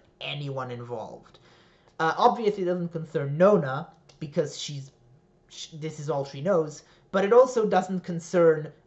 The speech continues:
uh, Pyra or Palamedes themselves, as far as we can tell. Uh, there's no indication that they're particularly troubled by this, by that si-, by that aspect of the situation. They are troubled by many other <laughs> aspects of the situation, though,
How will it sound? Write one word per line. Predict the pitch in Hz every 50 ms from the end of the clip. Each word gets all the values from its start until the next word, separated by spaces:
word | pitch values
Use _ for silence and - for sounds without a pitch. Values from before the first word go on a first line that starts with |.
| _ _
uh, | 143 143 143 139 139 139 -
Pyra | - - 170 160 160 160 156 156 151
or | 151 147 143
Palamedes | - - 143 139 139 143 143 143 143 135 131 127 123 123
themselves, | 135 127 - - - - 196 147 135 120
as | 123 123
far | - - 143 131 127
as | 123 117
we | 123 127
can | - - 113 117
tell. | - 180 147 104 101 92 - - - - _ _ - - - _
Uh, | 151 156 151 151 147 139
there's | 135 156 160 147 156
no | 175 180 180 170
indication | 160 151 156 156 - 175 165 180 - - 185 165 151 143
that | 147 139 139
they're | - 151 143 139 135 131 123 123 - - _
particularly | 170 160 - - 180 - - - 165 156 151 147 143 147
troubled | 139 - - 180 170 175 143 156 147 139 131
by | 143 135 131
this, | 127 131 -
by | _ 143 139 131
that | 135 131 123 - -
si-, | 131 - - 151
by | 143 135 139
that | 135 156 147 131 - -
aspect | 139 135 127 - - - 120 - -
of | 120 113
the | 120
situation. | - - 117 - - 127 110 98 - - - - - - - - - - -
They | 156 196
are | 185 185
troubled | 180 - 214 220 196 196 180 170
by | 180 175
many | 175 180 180 175 180
other | 190 226 175 190 170
<laughs> | 143 170
aspects | - - - 190 135 - -
of | 180 156
the | 143
situation, | - - 180 180 - 185 165 160 156 - - - 143 143 135
though, | - 131 113 135 139